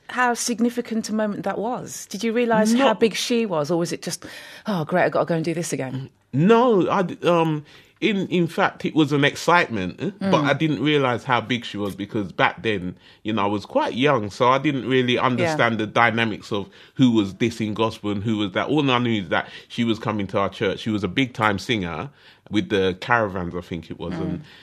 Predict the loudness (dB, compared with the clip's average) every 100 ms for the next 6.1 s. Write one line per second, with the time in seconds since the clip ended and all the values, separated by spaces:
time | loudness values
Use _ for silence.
0 | _ -4 -4 -2 0 0 -2 -6 -4 -4
1 | -2 -2 -2 -4 -4 -4 -10 -14 -8 -6
2 | -4 -6 -10 -14 _ -20 _ -10 -8 -6
3 | -6 -4 -6 -4 -4 -2 -4 -6 -10 -4
4 | -2 0 0 -2 -4 -6 -4 -2 -2 -4
5 | -6 -6 -8 -18 _ _ -20 -6 -2 -2